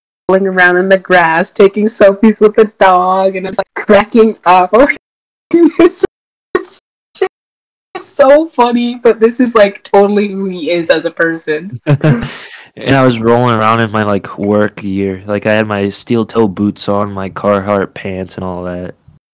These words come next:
Speaker 2: <laughs> Oh, man.
Speaker 1: Yeah, it was. It was so funny. And you guys even had the same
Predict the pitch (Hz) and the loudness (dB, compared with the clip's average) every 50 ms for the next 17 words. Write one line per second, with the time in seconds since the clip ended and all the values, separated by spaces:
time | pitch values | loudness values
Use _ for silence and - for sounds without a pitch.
0 | _ _ _ _ _ _ _ _ _ 139 - - - 139 143 - - - 160 147 | _ _ _ _ _ _ _ _ _ -10 -6 -4 -4 -4 -4 -4 -4 -4 -4 -2
1 | - - 151 - - - _ _ _ _ _ _ _ _ _ _ _ _ _ _ | -2 -4 -6 -8 -10 -16 _ _ _ _ _ _ _ _ _ _ _ _ _ _
2 | _ - 104 101 95 87 87 87 - 147 107 90 - - 151 170 - _ _ _ | _ -12 -8 -8 -8 -8 -8 -6 -6 -6 -4 -4 -4 -4 -6 -8 -10 _ _ _
3 | _ _ - 180 175 156 147 151 147 143 147 151 160 - 180 196 214 226 220 208 | _ _ -2 0 0 2 2 2 2 2 0 -4 -8 -2 2 4 6 8 6 6
4 | 208 - - - 165 156 151 147 - - 143 143 147 143 - 202 220 226 233 240 | 4 2 0 0 2 2 0 0 0 0 0 0 0 0 2 4 4 6 4 4
5 | 214 208 196 196 214 202 208 214 196 202 190 180 175 165 170 170 170 165 165 - | 4 4 6 6 4 4 2 0 -2 -4 -6 -4 -2 -2 -2 -2 -4 -6 -10 -14
6 | _ _ _ _ _ _ - 175 185 185 - - - - 175 165 170 170 170 165 | _ _ _ _ _ _ -2 0 0 0 0 -2 0 2 2 2 2 2 0 0
7 | 165 160 156 156 160 | 0 -2 -4 -8 -10